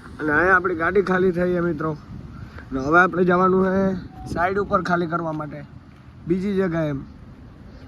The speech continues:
વાત નથી ભાઈ, તોય પછી આવવું પડે એમ હે બીજી જગ્યાએ મિત્રો. અહીંયા ગોડાઉનમાં જગ્યા નથી એટલે. તો હાલો નીકળીએ કન્ટિન્યુ. આપણું છે ને અહીંયા બધું ઓકે થઈ ગયું ને હવે આપણે પાટિયું પેક કરે છે ભાઈ.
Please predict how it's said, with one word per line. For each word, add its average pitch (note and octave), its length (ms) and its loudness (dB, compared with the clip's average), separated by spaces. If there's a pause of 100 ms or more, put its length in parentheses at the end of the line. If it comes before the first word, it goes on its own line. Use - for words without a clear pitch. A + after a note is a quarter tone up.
(580)
વાત D3+ 300 0
નથી F#3 320 4
ભાઈ, D3+ 180 2
તોય D#3 180 2
પછી C3+ 220 -4
આવવું E3 240 -2
પડે D#3 240 -4
એમ C#3 100 -4
હે C3 140 -4
બીજી C3+ 220 -6
જગ્યાએ B2 320 -6
મિત્રો. C3 200 -10
અહીંયા C#3 300 -6
ગોડાઉનમાં C#3 480 -4
જગ્યા D3 260 -4
નથી C3+ 280 -8
એટલે. B2 200 -14 (840)
તો D3+ 80 0
હાલો F#3 200 6
નીકળીએ F#3+ 480 4
કન્ટિન્યુ. D3 380 -2 (180)
આપણું - 320 -8
છે G#3+ 100 -8
ને G#3 80 -6
અહીંયા G3 240 -4
બધું G3+ 320 -2
ઓકે G#3 260 -4
થઈ G#3 160 -2
ગયું A3 300 0
ને F3 80 0
હવે F3+ 100 2
આપણે F3+ 260 0
પાટિયું F3+ 360 -2
પેક F#3 180 -4
કરે G#3+ 240 0
છે F#3+ 100 0
ભાઈ. F3 160 0